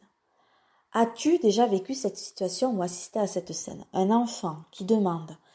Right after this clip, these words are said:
cinq, dix, vingt fois d'affilée qu'on lui lise et relise la même histoire, le même livre pendant des jours et des jours, ou même des semaines. Pourquoi ? Parce qu'en écoutant les aventures de cet autre,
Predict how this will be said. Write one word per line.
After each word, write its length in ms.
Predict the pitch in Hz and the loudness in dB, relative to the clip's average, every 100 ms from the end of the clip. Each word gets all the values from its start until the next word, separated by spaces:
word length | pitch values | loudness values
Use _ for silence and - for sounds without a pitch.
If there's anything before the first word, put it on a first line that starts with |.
| _ _ - | _ _ -14
cinq, 500 | - - 254 247 196 | -4 2 4 2 -4
dix, 400 | 196 247 233 - | -2 -2 -2 -4
vingt 260 | 185 254 | 2 4
fois 220 | 254 - 247 | 4 4 6
d'affilée 540 | 220 220 190 185 202 | 4 2 -2 0 0
qu'on 160 | 240 247 | 0 0
lui 240 | 233 240 | 2 0
lise 280 | 226 247 220 | 0 0 0
et 60 | |
relise 400 | 202 190 196 214 | 0 0 0 0
la 160 | 185 170 | 0 2
même 320 | 175 196 202 | 4 4 4
histoire, 420 | 196 - - 151 - - - _ | 2 -4 -12 -14 -16 -20 -20 _
le 140 | 190 185 | -2 0
même 360 | 190 247 247 | 4 6 6
livre 280 | 214 233 185 | 4 2 -2
pendant 420 | - 190 196 226 | -2 0 0 0
des 200 | 214 190 | 0 0
jours 340 | 180 233 254 202 | 0 -2 -2 0
et 40 | |
des 140 | 180 | 0
jours, 420 | 175 175 202 262 - | -2 -2 -4 -4 -6
ou 60 | 170 | -2
même 260 | 196 190 | 0 0
des 100 | 170 | 0
semaines. 560 | 180 - 190 170 139 - _ - - _ _ | -2 -4 -4 -4 -6 -14 _ -20 -20 _ _
Pourquoi ? 560 | 269 262 - 175 - _ _ _ _ _ _ - | 2 2 0 -2 -2 _ _ _ _ _ _ -4
Parce 160 | 196 | 0
qu'en 160 | - 202 | 4 6
écoutant 420 | 269 262 254 262 | 4 2 0 4
les 200 | 233 180 | 4 4
aventures 420 | 190 180 175 208 | 2 0 -2 -2
de 100 | 175 | 0
cet 360 | 175 147 - 277 | 0 -4 2 4
autre, 340 | 311 - 175 | 4 0 -14